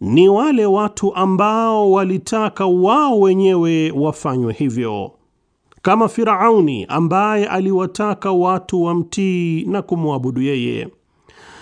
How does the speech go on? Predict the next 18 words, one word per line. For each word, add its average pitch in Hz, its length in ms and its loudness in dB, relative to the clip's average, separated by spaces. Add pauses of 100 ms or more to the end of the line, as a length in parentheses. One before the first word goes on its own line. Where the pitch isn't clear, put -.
(160)
Lakini 180 480 0
Nabii 180 380 0
Isa 208 340 0
Masihi 202 520 -2
alayhi 190 500 0
salam, 185 760 -2 (400)
yeye 196 580 0
katu 214 540 -4
hakuwa 196 520 -2
tayari 196 640 0
kuwa 202 420 0
mwabudiwa 180 1040 0 (420)
na 107 220 -2
alikuwa 190 880 0 (140)
akilichukia 202 840 -2
mno 156 260 2
jambo 127 260 -4
hilo. 120 480 -6